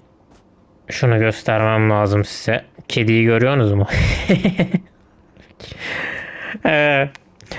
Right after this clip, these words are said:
yani Remedy Endurance Headhunter olabilir. Ama şey de alabilirsiniz. Supersonic de alabilirsiniz.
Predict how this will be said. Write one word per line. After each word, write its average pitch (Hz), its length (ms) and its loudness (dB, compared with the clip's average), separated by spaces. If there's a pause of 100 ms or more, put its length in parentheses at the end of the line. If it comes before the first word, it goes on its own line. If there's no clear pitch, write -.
(240)
yani 170 360 4
Remedy 175 640 4 (520)
Endurance 131 600 4 (140)
Headhunter 110 720 0 (500)
olabilir. 101 560 2 (180)
Ama 214 380 2
şey 190 280 2
de 180 40 4
alabilirsiniz. 165 540 4
Supersonic 127 600 0
de 123 60 4
alabilirsiniz. 110 720 2